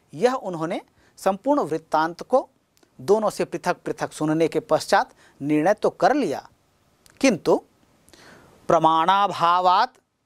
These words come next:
प्रमाण के अभाव के कारण स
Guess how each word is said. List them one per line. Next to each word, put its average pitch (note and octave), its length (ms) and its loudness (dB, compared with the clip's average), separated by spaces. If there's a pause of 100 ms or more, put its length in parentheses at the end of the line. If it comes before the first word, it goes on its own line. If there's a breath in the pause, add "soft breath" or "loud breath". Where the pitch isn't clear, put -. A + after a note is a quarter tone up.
(440)
प्रमाण E3+ 480 0
के A3 180 -2
अभाव D#3+ 540 -2
के F#3 200 -10
कारण F#3+ 300 -2 (2000 soft breath)
स - 220 -2